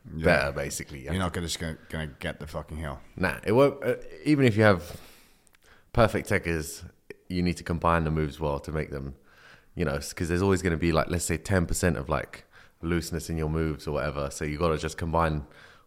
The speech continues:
Speaker 2: one move with another move, so you get really deep into your second move.
Speaker 1: Mm.
Speaker 2: Otherwise, it's just,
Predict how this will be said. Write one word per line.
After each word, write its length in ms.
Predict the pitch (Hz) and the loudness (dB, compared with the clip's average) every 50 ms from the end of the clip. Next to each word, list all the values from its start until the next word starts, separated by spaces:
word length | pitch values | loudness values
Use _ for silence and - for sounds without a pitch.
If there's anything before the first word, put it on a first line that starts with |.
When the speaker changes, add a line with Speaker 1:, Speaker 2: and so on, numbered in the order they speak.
| _ - | _ 0
Speaker 2:
one 180 | 85 87 87 | 2 4 4
move 240 | 85 82 82 78 73 | 4 4 2 2 0
with 100 | 80 76 | 0 0
another 280 | 80 80 82 82 73 71 | 2 2 2 2 0 0
move, 180 | 76 73 71 | -2 -4 -4
so 140 | - - - | -4 -6 -4
you 40 | 76 | -4
get 140 | 73 73 67 | -2 -2 0
really 240 | 78 82 82 78 76 | 0 0 0 0 -2
deep 300 | - - 85 80 - - | -2 -2 -4 -2 -2 -2
into 180 | 76 69 - 76 | -4 -4 -4 -4
your 80 | 76 | -4
second 300 | 73 - 80 78 - 76 | -2 -4 -4 -4 -4 -4
move. 220 | 76 71 71 67 - - - - - - - - - - - - - - - - - | -4 -4 -6 -8 -10 -14 -20 -20 -20 -20 -20 -20 -20 -20 -20 -20 -20 -20 -20 -18 -16
Speaker 1:
Mm. 360 | - 69 71 78 76 71 69 - - - - - - - | -12 -10 -8 -8 -8 -8 -10 -12 -16 -20 -20 -18 -10 -4
Speaker 2:
Otherwise, 460 | - 85 85 76 73 78 78 76 73 78 | -2 -2 -2 -2 -2 -2 -2 -2 -4 -6
it's 100 | 76 - | -10 -12
just, 420 | - 80 76 - - - - - | -12 -14 -14 -14 -18 -18 -20 -20